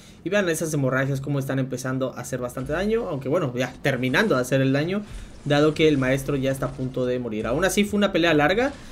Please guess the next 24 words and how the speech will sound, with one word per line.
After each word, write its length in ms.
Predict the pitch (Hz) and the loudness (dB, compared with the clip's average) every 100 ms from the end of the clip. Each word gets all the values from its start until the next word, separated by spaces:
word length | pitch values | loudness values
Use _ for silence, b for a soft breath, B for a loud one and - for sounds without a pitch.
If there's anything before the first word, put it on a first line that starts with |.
| B - | B 0
perdimos 380 | 139 135 190 - | 2 4 4 2
casi 260 | 190 190 220 | 2 2 4
la 100 | 165 | 4
mitad 260 | 139 156 | 4 4
de 100 | 170 | 6
vida 200 | 151 165 | 6 6
en 80 | 156 | 4
puros 260 | 151 156 143 | 4 2 6
golpes, 560 | 147 147 143 131 - - | 4 6 2 2 -4 -6
eh, 420 | 120 117 113 113 | -2 0 0 0
bloqueados 540 | 123 117 139 143 135 | -2 0 2 2 2
y 40 | 135 | 0
aparte 360 | 120 127 - | -2 -4 -4
también 320 | 131 123 127 131 | -4 -2 0 0
el 160 | 123 | 0
daño 220 | 123 127 | 0 0
energético 520 | 127 120 131 123 139 127 | -2 -2 -4 -4 -4 -6
que 80 | |
te 100 | - | -4
hace 200 | 117 135 | -4 -4
cuando 200 | 131 117 | -6 -4
ya 160 | 117 117 | -2 -4
tienes 240 | 131 123 | -4 -6
su 200 | - 117 | -6 -8